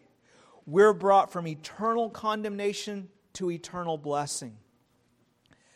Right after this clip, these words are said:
But obviously, if we reject this way of salvation, what do we have?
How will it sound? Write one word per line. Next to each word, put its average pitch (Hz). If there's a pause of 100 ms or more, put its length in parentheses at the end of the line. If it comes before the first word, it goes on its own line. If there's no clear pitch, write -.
(100)
But -
obviously, 190
if 160
we 147
reject 139
this 202
way 196
of 202
salvation, 220 (1400)
what 220
do 254
we 254
have? 233